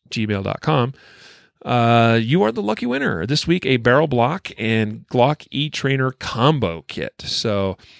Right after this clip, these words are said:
a good little way to get started with dry fire practice, uh, particularly if you have a Glock. And if you don't have a Glock, well, find a friend or somebody you can give your Glock E-Trainer to. Or it's a really great ex-, uh, excuse to talk to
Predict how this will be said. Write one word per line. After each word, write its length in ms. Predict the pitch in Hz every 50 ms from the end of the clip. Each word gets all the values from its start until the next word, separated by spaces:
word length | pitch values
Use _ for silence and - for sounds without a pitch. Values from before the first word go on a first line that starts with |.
| - - -
a 60 | -
good 200 | 123 147 185 180
little 280 | 185 190 190 180 165 160
way 200 | 165 165 170 160
to 40 |
get 140 | 147 151 -
started 380 | - - - 151 143 147 143 135
with 100 | 127 117
dry 240 | - 131 127 131 135
fire 300 | - - 139 139 131 -
practice, 520 | - 139 - - - - 240 233 - - - - - - - - - - _ -
uh, 440 | 101 104 101 98 98 98 92 92
particularly 460 | - - 117 - 196 190 - 202 185 165
if 60 | -
you 60 | 160
have 100 | 147 143
a 60 | 127
Glock. 320 | - 117 127 196 240 - -
And 80 | 143
if 60 | 120
you 60 | - -
don't 100 | 170 151
have 100 | 160 -
a 40 |
Glock, 360 | 165 143 143 175 190 - - -
well, 320 | 123 127 127 131 131 131 - _ _ _ _ _
find 380 | - 139 131 131 131 131 127 123
a 120 | 120 117
friend 340 | - - 120 117 120 117 113
or 60 | 110
somebody 380 | - - 117 110 113 110 107 107
you 120 | 107 104
can 200 | - 104 104 101
give 120 | 110 104
your 100 | 101 101
Glock 280 | - 110 107 101 98 -
E-Trainer 280 | 101 - 107 101 95 92
to. 200 | - 104 101 - _ _ _
Or 480 | - 330 359 302 220 160 135 151 160 - - _ _ _ _ _ _ -
it's 140 | 170 - 180
a 60 | 180
really 420 | 190 196 202 226 247 247 240 214
great 300 | 180 165 202 190 190 180
ex-, 240 | 170 165 156 147 156 - -
uh, 280 | 170 147 139 131 127 -
excuse 600 | 139 139 - - - - 156 160 185 196 185 -
to 360 | - - 139 127 123 120 117 113
talk 320 | - 143 131 131 127 - _ -
to 380 | - - 139 127 123 120 117